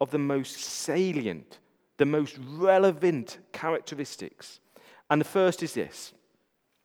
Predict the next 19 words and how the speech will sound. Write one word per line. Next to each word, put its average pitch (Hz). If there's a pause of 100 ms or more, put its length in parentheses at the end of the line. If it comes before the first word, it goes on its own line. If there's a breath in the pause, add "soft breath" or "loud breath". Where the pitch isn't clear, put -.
(600 soft breath)
disordered 147
love. 92 (640)
Disordered 143 (540 soft breath)
love. 104 (340)
Of 139
the 147 (180 loud breath)
nineteen 196
phrases 165
that 139
we 135
see 147
in 127
the 120
first, 139 (320 loud breath)
uh, 127 (100)
paragraph, - (240 loud breath)
four 240
of -
them 87